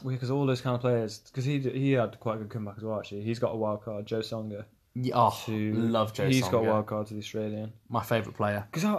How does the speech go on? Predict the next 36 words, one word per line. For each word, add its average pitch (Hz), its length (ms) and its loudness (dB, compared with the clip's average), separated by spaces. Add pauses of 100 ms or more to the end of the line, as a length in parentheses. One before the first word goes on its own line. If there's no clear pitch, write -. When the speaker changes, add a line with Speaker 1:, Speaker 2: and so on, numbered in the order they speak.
Speaker 1:
how 190 140 -4
Speaker 2:
One 110 180 4
Speaker 1:
weird 98 140 4
is, - 60 -10
Speaker 2:
of. - 80 -8
Speaker 1:
I 147 80 -2
didn't 170 200 -6
know 160 220 0
they 131 140 0
did 139 180 0
this, - 180 -10
right? - 220 -8 (320)
It's 135 180 -10
really 139 180 2
weird. 107 320 0 (600)
So, 120 440 4 (1000)
it 151 80 -8
just 143 260 -2
stems 127 380 4
from, 113 220 -2
like, 107 200 -2
history, 107 500 -4 (680)
whatever. 107 420 -2 (400)
But 123 180 2
the 123 540 4 (380)
Australian 151 320 2
Open 131 220 2
obviously 113 240 -2
had, 110 100 2
like, 110 200 0 (100)
six 131 280 -8
wild 107 220 0
cards - 200 -8
to - 80 -14
give - 100 -12
out. 123 220 -10